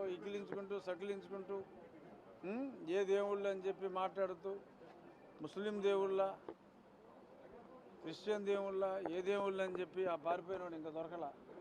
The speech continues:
మరి అతను మరి అలా మాట్లాడటం డెఫినెట్గా మహిళల, ఆమ్,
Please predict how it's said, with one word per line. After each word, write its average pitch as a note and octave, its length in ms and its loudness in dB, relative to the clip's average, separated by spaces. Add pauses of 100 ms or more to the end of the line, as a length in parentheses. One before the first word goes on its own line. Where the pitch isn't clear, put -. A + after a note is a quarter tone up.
(480)
మరి D#3 140 0
అతను F#3 320 2 (260)
మరి D#3+ 160 0
అలా E3+ 200 2
మాట్లాడటం F3 600 -2 (640)
డెఫినెట్గా A3 580 0
మహిళల, A3 460 4 (920)
ఆమ్, G#3+ 520 -2